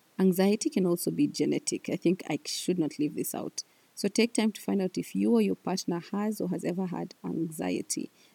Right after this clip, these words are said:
because it could be why your child is like that. And when it becomes worrying, please take them to see an, a counselor who will help them with your help, because the parent has to be involved to improve their symptoms. So it doesn't paralyze their lives,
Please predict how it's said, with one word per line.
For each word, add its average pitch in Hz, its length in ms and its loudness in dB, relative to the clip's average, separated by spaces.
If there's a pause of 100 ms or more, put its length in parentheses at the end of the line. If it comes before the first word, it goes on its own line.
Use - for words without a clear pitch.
because 190 260 0
it 180 120 0
could 190 140 0
be 175 80 6
why 156 120 4
your 165 140 2
child 165 360 -4
is - 140 -6
like - 180 -10
that. - 320 -10 (120)
And 175 100 4
when 165 140 4
it - 80 -2
becomes 170 480 0
worrying, 196 420 2 (480)
please 196 720 2
take - 200 -2
them 156 120 2
to 156 100 -6
see - 220 -2
an, 147 100 2
a 139 60 -2
counselor - 640 -8 (600)
who 202 100 4
will 175 160 8
help 165 260 0
them - 240 -2 (480)
with 196 300 2
your 185 120 2
help, 156 240 -2 (220)
because 160 380 -2
the 151 80 -2
parent 175 320 -2
has - 120 -6
to - 100 -8
be 170 120 -2
involved 160 500 -4
to 160 80 0
improve 160 300 -2
their 180 120 -6
symptoms. - 640 -6 (180)
So - 140 0
it 208 100 4
doesn't 208 320 2
paralyze 165 360 2
their 147 120 0
lives, 170 440 -4